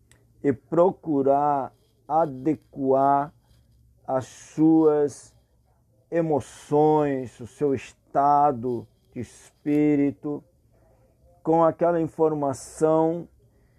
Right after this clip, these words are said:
que não vai lhe trazer problema emocional,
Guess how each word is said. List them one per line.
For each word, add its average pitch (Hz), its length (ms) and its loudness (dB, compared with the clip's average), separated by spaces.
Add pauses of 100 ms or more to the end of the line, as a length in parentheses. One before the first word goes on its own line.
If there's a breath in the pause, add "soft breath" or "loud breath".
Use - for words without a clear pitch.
(280)
que 156 140 -6
não 175 400 2
vai 147 480 0
lhe 151 240 -2
trazer 135 720 0
problema 131 1000 -2 (560)
emocional, 131 1120 -4